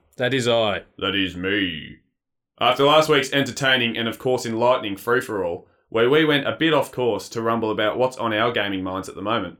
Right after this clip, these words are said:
Speaker 2: we're keen to reset and refocus our gaze upon one game in particular. And, be still our beating hearts, that game is Ori and the Blind Forest.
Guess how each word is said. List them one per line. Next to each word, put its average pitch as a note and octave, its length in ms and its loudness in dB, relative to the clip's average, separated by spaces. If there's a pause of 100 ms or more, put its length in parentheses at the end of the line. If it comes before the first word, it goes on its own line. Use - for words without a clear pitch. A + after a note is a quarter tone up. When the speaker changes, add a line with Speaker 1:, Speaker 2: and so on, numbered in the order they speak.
(340)
Speaker 2:
we're D#3+ 160 4
keen E3+ 220 2
to C3+ 120 2
reset C#3 480 2
and A#2 220 -4
refocus C3+ 600 0
our A#2+ 180 0
gaze G#2 360 0
upon G#2+ 300 -4
one A#2 220 -2
game G#2 220 -2
in G2 80 -4
particular. D#2+ 520 -14 (840)
And, B2+ 400 0 (380)
be F3 140 4
still E3 340 2
our D3+ 160 2
beating C#3+ 320 4
hearts, B2+ 500 -2 (440)
that C3 220 2
game B2 280 2
is G#2+ 160 -4
Ori B2 320 2
and G#2+ 100 -2
the G2+ 40 -4
Blind G2+ 340 -4
Forest. F2 380 -6